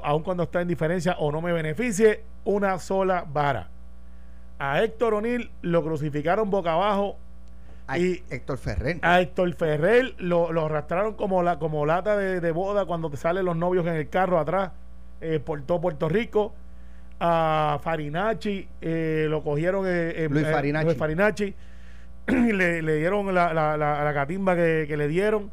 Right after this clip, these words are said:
Speaker 1: Entonces, Néstor, que sale una grabación de él cantando donde la esposa alegadamente, vamos a la palabra correcta, alegadamente, dice que tiene un maltrato económico y dice, "Mira, aquí está él cantando y está cantando una canción allá de te voy a dar un escarmiento",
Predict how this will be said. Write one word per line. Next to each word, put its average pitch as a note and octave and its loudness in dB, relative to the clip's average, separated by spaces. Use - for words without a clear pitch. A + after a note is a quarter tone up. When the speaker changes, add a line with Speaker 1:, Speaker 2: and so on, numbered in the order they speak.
Speaker 1:
Entonces, A3+ -2
Néstor, F3+ 0
que C#3+ -6
sale C3 -2
una F#3+ -2
grabación F3+ -2
de F3+ 2
él F#3+ 0
cantando F#3 0
donde D3+ 0
la C3+ 0
esposa E3 0
alegadamente, D3 0
vamos A#2+ -4
a D3+ 2
la D3+ 2
palabra C#3+ 0
correcta, C3 -2
alegadamente, C3 -2
dice C#3+ 0
que F3+ 4
tiene F3+ 2
un F3+ 0
maltrato F3+ 0
económico F#3+ 2
y - 0
dice, D#3 0
"Mira, D3+ 2
aquí B2+ -6
está D#3+ -2
él E3+ -2
cantando E3 -2
y C#3+ 4
está C3+ -2
cantando D#3+ -2
una E3+ 2
canción D#3+ -2
allá E3+ 2
de D3+ 0
te B2+ -8
voy C3 -2
a - 2
dar D3+ 2
un E3 -2
escarmiento", E3 -2